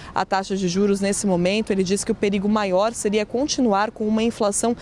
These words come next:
crescente, que esse é o perigo maior nesse momento. Então, por isso, aumenta a taxa de juros. E lembrando aqui também, né, Roberta e Sidney, que no ano passado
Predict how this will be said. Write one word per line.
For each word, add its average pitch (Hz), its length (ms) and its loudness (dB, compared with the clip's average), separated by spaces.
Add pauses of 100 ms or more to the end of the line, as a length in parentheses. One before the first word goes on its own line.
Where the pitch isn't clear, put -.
(200)
crescente, 208 640 -2
que 180 200 0
esse 233 240 2
é 277 100 0
o 254 40 -2
perigo 208 340 0
maior 214 420 2 (300)
nesse 214 340 2
momento. 233 380 2
Então, 190 180 0
por 196 160 2
isso, 202 260 0 (300)
aumenta 233 440 0
a 226 40 -2
taxa 220 280 -2
de 262 120 2
juros. 175 380 2
E 214 60 0
lembrando 247 520 2
aqui 202 160 -2
também, 196 400 2 (300)
né, 214 220 4
Roberta 190 460 0
e 190 40 2
Sidney, 180 420 0
que 247 220 -2
no 277 140 4
ano 254 140 0
passado 226 600 -2